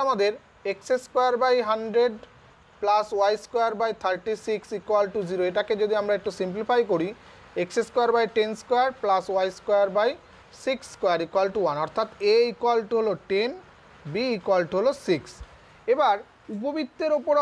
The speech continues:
অবস্থিত যে কোনো বিন্দুর স্থানাঙ্ক কী হয়? এ cos theta প্লাস, সরি, এ cos theta, কমা বি sin theta। তাহলে এখান থেকে উপবৃত্তটির ওপর অবস্থিত, উপবৃত্তটির ওপর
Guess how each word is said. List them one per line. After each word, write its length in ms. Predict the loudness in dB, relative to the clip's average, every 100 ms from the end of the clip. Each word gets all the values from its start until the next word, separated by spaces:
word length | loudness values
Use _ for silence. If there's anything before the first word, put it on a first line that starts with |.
| 2
অবস্থিত 300 | -2 -4 -6 -4 0
যে 80 | 0
কোনো 140 | 2 2 2
বিন্দুর 280 | -2 -4 -6
স্থানাঙ্ক 340 | -6 -6 -4 -6 -4
কী 80 | 2
হয়? 160 | 2 0 -2 0 4
এ 20 | 2 0 -14 -20 -8 -2
cos 160 | -2 0
theta 220 | 0 0 0 0
প্লাস, 260 | 2 2 -2 -20 -18 -4
সরি, 180 | -2 -2 -2 -2
এ 20 | 2
cos 140 | 0 0
theta, 200 | -4 -4 -2
কমা 220 | 2 2 0 -10 -20 -12 -4
বি 100 | -2 0
sin 180 | -2 -2 -6
theta। 220 | -12 -14 -20 -20 _
তাহলে 180 | -4 0 0
এখান 180 | -2 -6 -6
থেকে 160 | -4 -4
উপবৃত্তটির 580 | -2 -2 -2 -2 0 0
ওপর 140 | 2 4 4
অবস্থিত, 360 | 0 -8 -10 -6 -8 -10 -20 _ _ -12
উপবৃত্তটির 2000 | -8 0 2 4 2 -2 -6 -8 -20 _ -2 0 0 -2 -4 -8 -4 -2 -2 -6 -8 -18 -20 -20 -20 -20 -20 -20 -20 -20 -8 -2
ওপর 420 | -2 2 2 2